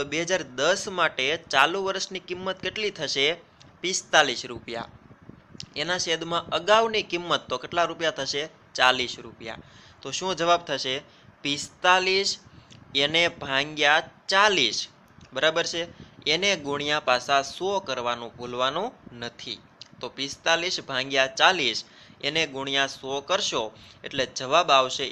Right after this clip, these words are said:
એકસો ને બાર પોઇન્ટ પાંચ. એકસો ને બાર પોઇન્ટ પાંચ ટકા કહી શકાય, પણ આપણે બોલતા નથી, કારણ કે સૂચકાંક હંમેશા શેમાં હોય છે? ટકાવારીમાં.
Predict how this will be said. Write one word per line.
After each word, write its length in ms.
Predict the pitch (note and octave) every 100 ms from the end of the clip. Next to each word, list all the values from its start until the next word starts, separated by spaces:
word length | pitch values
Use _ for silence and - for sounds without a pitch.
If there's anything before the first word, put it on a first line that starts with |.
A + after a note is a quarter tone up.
| C3+
એકસો 340 | - - E3+
ને 140 | E3+ D#3+ A#2
બાર 200 | A#2 B2 -
પોઇન્ટ 260 | C3 D#3 - - - - -
પાંચ. 280 | B2+ A#2+ - - - - - -
એકસો 320 | C3 - D3
ને 120 | C#3+ B2
બાર 260 | A#2 A#2
પોઇન્ટ 300 | A2+ D3+ F#3+ - _ _ -
પાંચ 320 | B2 A#2+ - B2 G#2+ - _ -
ટકા 240 | E3 C#3+ C#3+
કહી 160 | E3+
શકાય, 360 | - C#3+ B2+ A#2+
પણ 100 | B2
આપણે 200 | A#2+ A#2
બોલતા 400 | A2+ A#2+ B2+ C#3+
નથી, 300 | F#3+ F#3 B2
કારણ 240 | B2+ C#3
કે 80 | C3
સૂચકાંક 560 | - C#3+ - E3+ D3 B2+
હંમેશા 400 | C3+ D#3 D#3+ D#3
શેમાં 280 | F3 F3+ C3
હોય 120 | B2
છે? 160 | A2 C#3+ - - - -
ટકાવારીમાં. 680 | D#3+ - A#2+ G#2+ G#2+ G#2 -